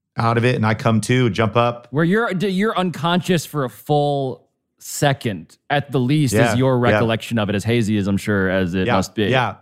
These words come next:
Speaker 1: yeah. No, yeah, definitely. Uh, yeah, I'm, I mean, I'm out on the, I'm out on the field for a short period of time.
Speaker 2: Mm.
Speaker 1: A very small, very small period of time. And come to with a bunch of trainers and people all o-, you know, around me.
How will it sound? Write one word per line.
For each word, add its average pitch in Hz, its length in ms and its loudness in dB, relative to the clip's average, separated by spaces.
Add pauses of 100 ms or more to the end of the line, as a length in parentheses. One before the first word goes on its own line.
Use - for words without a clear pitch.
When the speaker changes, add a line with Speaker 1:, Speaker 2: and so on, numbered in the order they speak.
Speaker 1:
yeah. 165 340 -2
No, 180 240 -2
yeah, 143 240 -2 (100)
definitely. 123 380 -6
Uh, 147 200 2
yeah, 135 260 -2
I'm, 151 180 -4
I 147 140 0
mean, 147 160 2
I'm 139 120 2
out 135 200 0
on 123 120 -2
the, 104 220 -2
I'm 139 140 0
out 135 180 2
on 120 60 -2
the 104 80 -4
field 98 280 -2
for 101 140 -6
a - 20 -2
short 95 280 -4
period 85 180 -6
of 78 80 -16
time. - 240 -14 (340)
Speaker 2:
Mm. 110 380 0
Speaker 1:
A 131 80 2
very 127 220 0
small, 104 500 -2 (140)
very 156 220 2
small 131 600 -2 (240)
period 123 280 -2
of 107 100 -6
time. 104 440 0 (400)
And 123 600 -2 (440)
come 151 220 2
to 151 240 2
with 147 160 -4
a - 20 -6
bunch 135 280 -2
of 98 40 -12
trainers 143 400 0
and 110 200 0
people 135 260 -2
all 123 260 0
o-, 123 240 -6
you 123 100 -4
know, 113 260 0
around 123 320 0
me. 143 240 -2